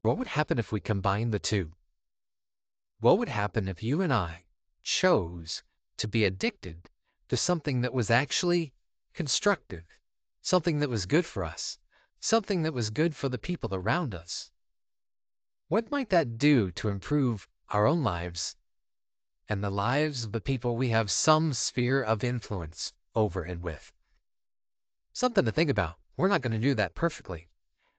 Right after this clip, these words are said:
but we could get a little bit better each day, couldn't we? Maybe even one percent better?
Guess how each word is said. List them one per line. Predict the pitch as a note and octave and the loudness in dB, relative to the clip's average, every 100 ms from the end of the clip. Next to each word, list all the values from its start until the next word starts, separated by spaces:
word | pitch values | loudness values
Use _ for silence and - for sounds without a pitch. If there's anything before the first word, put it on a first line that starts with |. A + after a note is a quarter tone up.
| - | 0
but | C3+ | 2
we | E3+ | 4
could | - A3+ G3 | 4 2 2
get | B2 | 0
a | F2+ | -2
little | F2 D#3+ C#4+ | -2 0 0
bit | E3+ G2 | 0 0
better | G2+ G2+ G2 | 0 0 0
each | F#2+ - | -4 -4
day, | B2+ C#3+ | -4 -2
couldn't | - C3+ | -2 -2
we? | G#3+ C4 _ _ _ _ _ _ - | -4 -8 _ _ _ _ _ _ 0
Maybe | B2+ G3+ | 2 4
even | G#3 E3 | 2 2
one | A#2+ E3 | 2 2
percent | F#3 E3 F3 C3+ | 2 0 -2 -2
better? | D#3+ F3+ | -2 -2